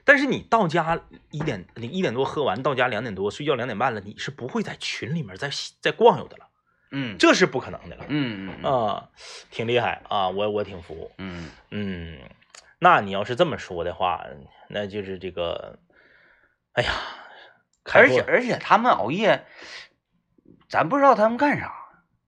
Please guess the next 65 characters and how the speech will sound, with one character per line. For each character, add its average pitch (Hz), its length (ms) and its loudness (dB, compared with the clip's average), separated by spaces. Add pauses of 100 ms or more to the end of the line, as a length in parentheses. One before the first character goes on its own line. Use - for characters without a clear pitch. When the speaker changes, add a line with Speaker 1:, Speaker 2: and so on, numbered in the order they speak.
(120)
Speaker 1:
嗯， 156 480 -2
Speaker 2:
是 175 120 0
不 170 40 4
是？ 190 80 8
Speaker 1:
嗯。 180 160 6 (280)
Speaker 2:
你 135 100 0
看 220 120 8
咱 160 120 10
俩 175 120 10
就 143 120 2
比 120 100 -6
较， 127 140 8 (300)
呃， 82 560 0
简 - 280 -8
单 110 160 4
了。 120 120 2
Speaker 1:
打 120 180 6
游 123 80 4
戏。 165 160 -2
Speaker 2:
打 95 180 2
游 127 80 4
戏。 180 300 -8
Speaker 1:
对。 120 220 0 (100)
Speaker 2:
啊， 110 300 4
你 92 100 -4
熬 117 100 2
夜， 160 140 2
你 135 140 -6
可 147 100 -4
能 131 180 -2
就 160 60 -2
是 156 140 0
因 151 140 -2
为 147 100 -2
英 143 120 -2
雄 147 80 -2
联 131 140 6
盟， 131 140 2
你 120 60 -4
让 123 140 4
人 123 120 -2
给， 117 380 -8
让 123 120 2
人 120 100 -6
给 127 80 -2
打 98 280 -2
心 110 180 -8
态 123 120 2
爆 117 120 6
炸 120 160 10
了， 104 80 4
Speaker 1:
对， 208 80 10
Speaker 2:
然 - 80 8
后 156 80 6
你， 135 60 -2
Speaker 1:
对， 135 140 2
对， 127 220 2
对， 120 140 2
对。 120 100 0
Speaker 2:
你 - 40 2
一 120 40 0
直 107 120 -2
在 117 140 8
玩 90 120 6
儿。 104 140 0